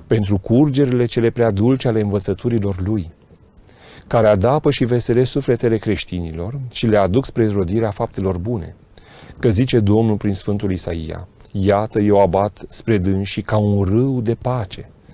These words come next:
Isaia șaizeci și șase cu doisprezece.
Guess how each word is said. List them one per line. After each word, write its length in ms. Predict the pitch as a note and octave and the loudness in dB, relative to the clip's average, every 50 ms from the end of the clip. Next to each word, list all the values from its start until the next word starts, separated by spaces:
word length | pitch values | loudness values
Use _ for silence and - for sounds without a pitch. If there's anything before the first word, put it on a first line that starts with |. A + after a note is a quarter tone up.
| - - - - - - _ _ - - - | -20 -20 -20 -20 -20 -20 _ _ -20 -10 -6
Isaia 440 | G#2 F#2 - F#2 F#2 F#2+ F#2+ F#2 | -6 -4 -2 -2 0 0 0 -2
șaizeci 320 | F#2 - G2+ G2 F#2 F#2+ F2 | -2 0 0 0 0 -2 -4
și 100 | - G2 | -6 -6
șase 260 | F2 G#2 F#2+ - - | -6 -6 -6 -6 -8
cu 120 | - - | -8 -8
doisprezece. 680 | F2+ F2 F#2+ F2+ - - F2+ D#2+ - E2 - - - | -6 -4 -4 -4 -6 -8 -12 -14 -14 -16 -18 -18 -20